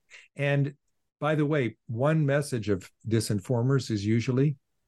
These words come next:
"You can't do anything about this, but you can." And so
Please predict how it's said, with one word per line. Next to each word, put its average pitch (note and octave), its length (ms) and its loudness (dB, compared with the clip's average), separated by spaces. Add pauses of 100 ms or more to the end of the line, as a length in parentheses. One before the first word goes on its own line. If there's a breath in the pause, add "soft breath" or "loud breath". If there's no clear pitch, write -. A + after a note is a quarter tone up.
(280)
"You C#3 100 -2
can't D#3 260 0
do C#3 140 2
anything C#3 360 0
about C#3 340 0
this, - 420 -4 (560)
but G2+ 220 0
you G2 80 -2
can." G2 520 0 (500)
And A#2 300 2
so A#2+ 540 0